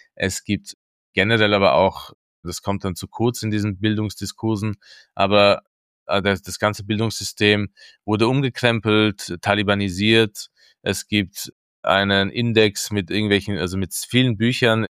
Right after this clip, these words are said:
die die Taliban haben verbieten lassen. Es gibt absolute Medienkontrolle, Journalisten werden bedroht, Menschenrechtsaktiv-, also es gibt, du kannst in Afghanistan gar nicht mehr so Menschenrechtsaktivismus machen.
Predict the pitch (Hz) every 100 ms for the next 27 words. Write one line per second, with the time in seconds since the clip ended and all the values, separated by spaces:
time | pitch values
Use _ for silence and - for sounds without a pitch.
0 | _ - 98 95 95 98 101 101 95 98
1 | - 92 117 117 107 101 104 - - _
2 | - 104 - 104 - - 110 104 107 110
3 | 117 113 107 95 104 104 107 101 98 98
4 | 104 - 104 98 95 90 87 101 107 104
5 | - _ _ _ _ _ _ _ _ -
6 | 78 98 107 104 101 95 95 - 101 78
7 | 90 - 156 - _ - 104 98 - 123
8 | 156 123 101 113 127 123 107 110 104 104
9 | 95 98 110 160 101 92 - 76 - 90
10 | 85 92 85 - 90 -